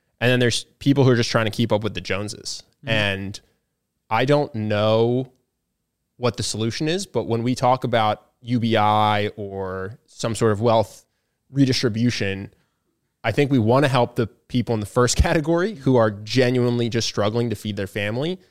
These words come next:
Speaker 1: But if they have a Rolex that they bought three years ago and they're not willing to sell it to pay off their credit card, there, something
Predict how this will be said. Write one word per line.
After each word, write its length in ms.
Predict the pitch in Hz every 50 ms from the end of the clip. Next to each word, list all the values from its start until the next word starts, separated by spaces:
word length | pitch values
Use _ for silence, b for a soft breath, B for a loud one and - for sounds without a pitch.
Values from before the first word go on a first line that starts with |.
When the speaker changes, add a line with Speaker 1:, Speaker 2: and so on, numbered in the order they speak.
| b b b b b _ _ _ _ _ -
Speaker 1:
But 460 | - 123 120 120 117 - - - _ _ _ _ _ _ _ _ _ _ _ _ _ _
if 160 | - 120 -
they 120 | - 131 131
have 160 | 160 165 139
a 40 | 123
Rolex 880 | 117 110 113 120 135 139 131 110 101 101 - - - - - - -
that 140 | - 113 104
they 100 | - 110
bought 360 | 104 101 113 110 107 - -
three 160 | - 117 104 98
years 200 | 107 107 95 101
ago 480 | 101 98 104 98 98 95 95 - - _ _ _ _ _
and 80 | - 113
they're 80 | 113 113
not 140 | 123 123
willing 160 | 104 123 117 104
to 40 |
sell 260 | - - - 110 113 110
it 60 | -
to 60 | -
pay 80 | - 113
off 100 | 101 -
their 100 | - 98
credit 260 | - - 120 120 110
card, 300 | - - 95 92 92 92 -
there, 200 | - 117 110 110 - _ _
something 600 | - - - 156 151 151 143 - 143 127 123